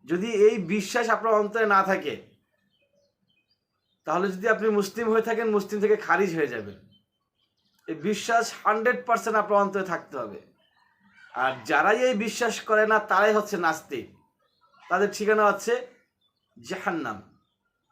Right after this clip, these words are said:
অতএব আমরা যদি আমাদের সম্পত্তির বৃদ্ধি করতে চাই, বাড়াতে চাই, তাহলে অবশ্যই আমরা পাঠ করব ইয়া রব, ইয়া রব। কখন পাঠ করব?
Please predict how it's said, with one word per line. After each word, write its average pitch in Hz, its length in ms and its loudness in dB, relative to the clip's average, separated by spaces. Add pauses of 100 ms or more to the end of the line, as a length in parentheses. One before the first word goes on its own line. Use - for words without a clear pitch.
(2250)
অতএব 202 320 0
আমরা 180 300 4 (580)
যদি 165 160 -4
আমাদের 190 320 2
সম্পত্তির 214 760 -2 (480)
বৃদ্ধি 185 380 -2
করতে 214 300 2
চাই, 208 180 2
বাড়াতে 202 400 2
চাই, 185 340 -2 (440)
তাহলে 156 180 -4
অবশ্যই 202 400 -2
আমরা 208 340 2
পাঠ 190 340 0
করব 202 240 0 (480)
ইয়া 180 600 4
রব, 175 260 2 (640)
ইয়া 185 340 2 (400)
রব। 196 220 2 (960)
কখন 202 300 0
পাঠ 180 280 0
করব? 110 200 -12